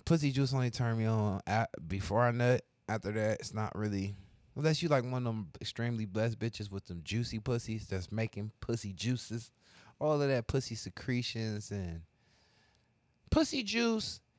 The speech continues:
and discharge is so akin to each other.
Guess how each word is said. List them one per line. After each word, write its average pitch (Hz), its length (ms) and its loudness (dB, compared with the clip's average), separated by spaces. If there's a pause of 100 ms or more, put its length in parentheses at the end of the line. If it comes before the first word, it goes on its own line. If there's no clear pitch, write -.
(160)
and 127 160 -2
discharge 139 720 4
is 107 140 0
so 123 360 4 (560)
akin 135 400 0
to 135 180 0
each 123 180 0
other. 120 300 2